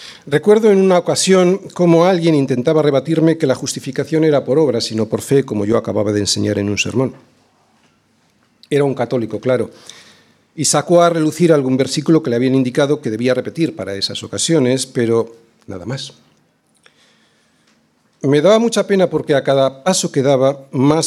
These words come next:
se metía en el charco de sus propias contradicciones, porque no podía ni sabía usar la palabra del Espíritu,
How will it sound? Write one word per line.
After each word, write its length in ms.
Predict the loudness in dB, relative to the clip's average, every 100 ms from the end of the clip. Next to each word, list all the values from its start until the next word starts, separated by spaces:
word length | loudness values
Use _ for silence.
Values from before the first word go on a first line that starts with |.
| -2
se 160 | -4 -4
metía 280 | -4 0 0
en 80 |
el 120 | 0 -2
charco 500 | -2 -4 -4 -8 -6
de 100 | -6
sus 180 | -8
propias 400 | -6 -4 -4 -6
contradicciones, 800 | -6 -6 -4 -4 -6 -4 -2 -2
porque 400 | -4 -6 -2 -4 -2
no 240 | 0 0
podía 320 | 0 -4 -2
ni 100 | -2
sabía 400 | -4 -4 -2 -2
usar 600 | -2 -4 -4 -2 -4 -10 -20 _ _ _ _ _ _ -8
la 140 | -6
palabra 320 | -2 0 0
del 140 | -2 -2
Espíritu, 480 | -4 -6 -6 -10